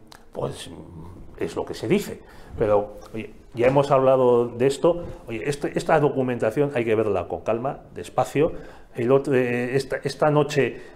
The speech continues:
eh, anoche pa-, sí, la noche pasada, uno de estos, eh, progres que nos informan desde Estados Unidos, nanísimo,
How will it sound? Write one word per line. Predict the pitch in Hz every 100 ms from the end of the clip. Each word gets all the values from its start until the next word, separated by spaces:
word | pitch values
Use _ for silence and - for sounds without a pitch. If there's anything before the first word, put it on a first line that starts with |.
| -
eh, | 147 123
anoche | 120 147 - 139
pa-, | - 110 104
sí, | 156
la | 101
noche | 135 143
pasada, | 139 131 151 131 101 87 - -
uno | 123 131
de | 123
estos, | 127 127 123 120 117 110
eh, | 120 117 113 113 110 107 107
progres | 117 123 113 113 110 - -
que | 113
nos | 107 -
informan | 123 120 117 110
desde | 110 110
Estados | - 117 110 -
Unidos, | 113 135 151 147
nanísimo, | 101 113 147 147 131 185